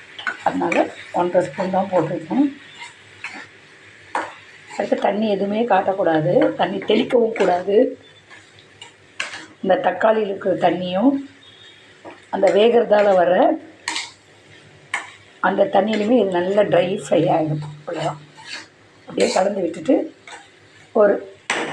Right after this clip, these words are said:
ரெண்டு நிமிஷத்துக்கு ஒரு தடவை நம்ம ரெண்டு, ரெண்டு, மூணு தடவை நம்ம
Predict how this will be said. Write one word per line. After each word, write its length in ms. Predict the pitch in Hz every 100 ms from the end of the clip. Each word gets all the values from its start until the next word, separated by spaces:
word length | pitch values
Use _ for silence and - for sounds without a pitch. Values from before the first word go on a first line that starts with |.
| - - - - - -
ரெண்டு 160 | 226 202
நிமிஷத்துக்கு 380 | 190 - - 214
ஒரு 80 | 202
தடவை 160 | 170 226
நம்ம 380 | 208 175 175 175
ரெண்டு, 240 | 160 175 170
ரெண்டு, 180 | 180 180
மூணு 180 | 165 156
தடவை 180 | 180 180
நம்ம 200 | 160 190